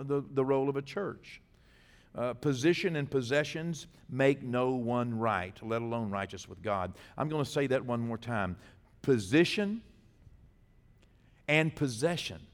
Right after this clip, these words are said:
makes no one right. You're not right because you have a position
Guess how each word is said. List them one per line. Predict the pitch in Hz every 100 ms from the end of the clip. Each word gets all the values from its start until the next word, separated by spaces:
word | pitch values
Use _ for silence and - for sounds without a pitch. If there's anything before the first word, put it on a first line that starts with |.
| - _ _ _ _ - -
makes | 113 123 127 - 123
no | 113 123 127 127
one | 113 104 110 110 110 107
right. | 95 90 78 85 - - - - - - _ - - - - - - _ - - - - _ -
You're | 135
not | 160 175 135 120
right | 147 95 87 - - - - - - - 101
because | 107 120 120 98
you | 113
have | 117 113 98
a |
position | 87 95 85 107 - 101 107